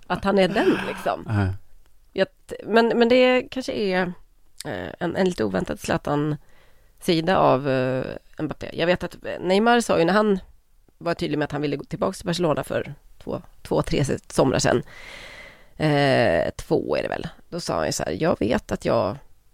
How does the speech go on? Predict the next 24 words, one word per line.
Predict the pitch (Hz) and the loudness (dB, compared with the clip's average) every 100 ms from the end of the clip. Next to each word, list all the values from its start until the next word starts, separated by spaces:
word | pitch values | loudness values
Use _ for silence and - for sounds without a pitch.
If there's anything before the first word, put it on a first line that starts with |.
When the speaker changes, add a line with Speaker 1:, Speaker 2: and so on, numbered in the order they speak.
| - - | -20 -20
Speaker 1:
varje | 156 185 160 147 | 0 4 4 4
hemmamatch | 170 139 139 - | 4 2 0 -2
kommer | 147 | -4
bli | - | -4
som | - | -4
en | 139 | -6
bortamatch | 139 - - - | -6 -6 -8 -6
för | - | -6
mig | - - - | -6 -8 -8
den | 131 | -6
här | |
Speaker 2:
Mm. | 107 | -6
Speaker 1:
säsongen." | 143 87 78 - - - | -6 -8 -8 -12 -20 -12
Och | - 170 | -6 -4
så | - 190 180 165 - - - _ _ - - _ - - - | 0 6 8 8 4 -8 -18 _ _ -20 -20 _ -20 -20 -8
höll | - 202 175 | 0 2 4
han, | 160 - | 2 0
så | - | -6
knep | - 190 190 - | -2 0 0 0
han | 175 | 2
igen | 190 208 | 2 0
liksom | - - 104 151 175 | -2 -2 -2 -4 -10
och | 170 | -12
spelade | - 165 143 147 151 | -4 0 0 0 -4